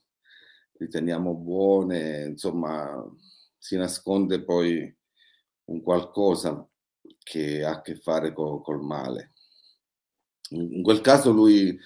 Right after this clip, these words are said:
la metafora che raccontava era che noi del lupo abbiamo paura e quindi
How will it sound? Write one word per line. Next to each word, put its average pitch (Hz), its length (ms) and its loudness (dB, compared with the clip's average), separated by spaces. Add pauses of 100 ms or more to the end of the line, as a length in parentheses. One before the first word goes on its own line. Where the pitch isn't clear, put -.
(320)
la 87 100 0
metafora 101 540 4
che 95 100 2
raccontava 107 760 4
era 87 420 0
che 90 260 -2
noi 107 300 0
del 101 180 2
lupo 127 340 2
abbiamo 90 400 0
paura 90 440 0
e - 80 -10
quindi 85 480 -4